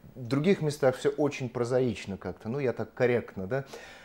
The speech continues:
Валерий Николаевич, вы руководитель двух очень известных в Самаре дворцов культуры. Это, в принципе, не секрет. Я говорю о дворце на площади имени Кирова и дворце культуры нефтяников. Чем они сегодня живут?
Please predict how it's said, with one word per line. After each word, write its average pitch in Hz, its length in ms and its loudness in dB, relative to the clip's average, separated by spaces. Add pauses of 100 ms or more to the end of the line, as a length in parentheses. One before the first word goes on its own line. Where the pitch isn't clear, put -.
(140)
Валерий 139 260 2
Николаевич, 110 320 0
вы 139 80 2
руководитель 139 540 0
двух 135 320 0
очень 139 240 2
известных 135 400 0
в - 20 -12
Самаре 120 340 0
дворцов 120 520 0
культуры. 120 600 0
Это, 98 140 -6
в - 40 -20
принципе, 101 380 -10
не 113 100 0
секрет. 185 400 -2
Я 113 100 0
говорю 110 240 2
о 107 40 0
дворце 113 320 -4
на 110 120 -2
площади 107 340 -4
имени 117 180 -4
Кирова 190 400 0
и 170 300 -2
дворце 135 300 -2
культуры 123 280 -4
нефтяников. 127 760 -2
Чем 202 360 0
они 175 220 -4
сегодня 139 400 -6
живут? 101 280 -8